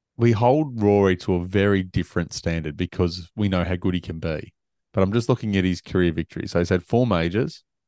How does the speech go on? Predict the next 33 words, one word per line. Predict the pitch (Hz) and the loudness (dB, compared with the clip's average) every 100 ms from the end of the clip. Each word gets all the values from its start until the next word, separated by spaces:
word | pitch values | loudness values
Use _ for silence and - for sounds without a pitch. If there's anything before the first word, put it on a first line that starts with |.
| _ _ | _ _
He's | 98 | -4
won | 95 92 | -4 -4
twenty-four | - 117 120 127 - 104 | -4 -4 -2 -6 -2 -2
times | 98 98 92 90 | 0 0 0 -2
on | |
the | 85 | -6
P | - 90 | -4 -4
G | 87 | -2
A | 82 | -4
Tour, | 78 - 78 85 147 - | -6 -6 -6 -6 -8 -14
sixteen | - 120 - - 107 98 | -6 -6 -4 -2 0 -2
more | 90 92 | -4 -6
times | - 90 85 - | -4 -4 -4 -8
internationally, | 87 - 85 - - 80 82 | -14 -8 -8 -8 -10 -10 -10
and | 85 | -8
then | 87 | -6
they | 87 | -6
got | 90 - | -6 -8
two | - 107 104 | -6 -4 -2
more | 98 90 | -2 -4
wins | 87 85 85 | -4 -8 -6
down | 85 82 | -6 -4
there | 82 82 | -8 -10
for | - 85 - _ _ | -8 -8 -8 _ _
other, | 95 85 78 107 _ | -4 -2 -4 -8 _
which | 98 - | -10 -6
is | 82 - _ _ _ _ | -8 -10 _ _ _ _
Shanghai | - - 101 90 | -6 -2 -2 0
Masters | 85 82 82 - 85 | -2 -2 -4 -6 -6
and | 80 | -6
the | 80 | -6
Australian | 78 87 80 | -6 -6 -6
Open. | 76 85 - | -6 -8 -12